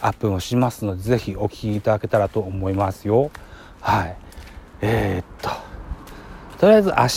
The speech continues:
日はですね、収録、早速明日収録の予定があるんですね。うん。明日はですよ、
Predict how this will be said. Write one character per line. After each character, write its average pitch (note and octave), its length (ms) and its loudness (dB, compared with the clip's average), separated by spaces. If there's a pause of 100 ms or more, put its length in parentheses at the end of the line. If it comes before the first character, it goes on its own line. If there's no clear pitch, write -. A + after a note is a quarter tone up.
日 F#3+ 140 10
は G2+ 100 8
で F2 80 -2
す - 120 -10
ね、 G#2 180 -2 (1400)
収 - 260 4
録、 C#3 180 6 (360)
早 F#3+ 140 6
速 G#3+ 200 6
明 F#3+ 100 12
日 - 280 4 (180)
収 D3+ 200 4
録 C3+ 200 6
の B2+ 240 4
予 A#2 80 6
定 A2 260 4
が D3+ 160 6 (500)
あ D3 120 10
る A#2+ 60 6
ん G2+ 80 4
で F#2+ 60 0
す B2+ 120 -4
ね。 G3 160 4 (300)
う C3 40 2
ん。 B2+ 320 4
明 G2 80 -2 (1900)
日 F#3 80 4
は C#3 100 8
で F2 100 0
す - 120 -6
よ、 F2 100 -4